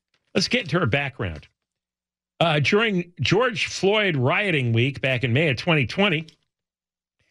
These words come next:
she posted, "I was a looter in nineteen ninety-two. I was fifteen. I was furious, sad, and scared.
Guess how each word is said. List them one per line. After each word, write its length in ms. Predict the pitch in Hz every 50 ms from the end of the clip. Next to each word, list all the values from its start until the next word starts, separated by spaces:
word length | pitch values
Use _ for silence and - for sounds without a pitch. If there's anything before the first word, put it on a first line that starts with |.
| _ _ _ _
she 240 | - - - 269 269
posted, 680 | - - 214 185 156 - - - 135 131 151 151 - _ _ _ _ _ _ _ _ _ _ _ -
"I 160 | 170 254 277
was 200 | 269 233 170 165
a 60 | 151
looter 720 | 131 123 117 113 123 165 262 294 277 175 131 95 - - _ _
in 180 | 127 123 120 117
nineteen 480 | 139 190 208 190 - - 196 190 190 165
ninety-two. 720 | 165 175 185 170 160 151 127 - - 147 104 80 69 - _ _ _ _ _ _ _ _ _ -
I 100 | 151 175
was 180 | 180 156 -
fifteen. 920 | - - - 220 220 220 - _ _ - 220 196 185 190 185 208 208 - _ _ _ _ _ _ _ _ -
I 160 | 151 147 147
was 160 | 139 127 -
furious, 720 | - - - - 196 226 240 247 262 269 269 - - - - _ _
sad, 600 | - - - - - 196 202 208 208 226 196 190 -
and 120 | 156 123 107
scared. 600 | - - - - - 170 165 139 104 78 67 -